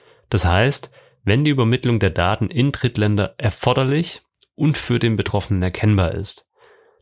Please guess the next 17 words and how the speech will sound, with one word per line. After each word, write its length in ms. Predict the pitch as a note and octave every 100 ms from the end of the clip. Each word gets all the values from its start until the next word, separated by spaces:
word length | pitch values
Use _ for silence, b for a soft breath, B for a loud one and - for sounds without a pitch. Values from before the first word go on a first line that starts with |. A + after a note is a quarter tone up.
| -
Das 180 | G2+
Merkmal 360 | G2 A2 C3+ A#2
der 80 | F#2+
Erforderlichkeit 840 | F#2+ - A2+ B2 B2 - G#2+ G#2
ist 280 | - G#2 -
dabei 260 | G2+ G#2 G2+
jedoch 280 | G2 F#2+ F2+
sehr 220 | - -
eng 120 | G2
auszulegen. 640 | F#2 E2+ - - A#2 G#2+ - _ _ _ _ _ -
Zu 100 | G2+
denken 240 | A#2 B2+
ist 140 | A2+ -
insbesondere 600 | C3 - A#2 A#2 G#2 F#2
an 100 | F2
solche 420 | - G#2+ A#2+ C3
Fälle, 400 | - A#2 A#2+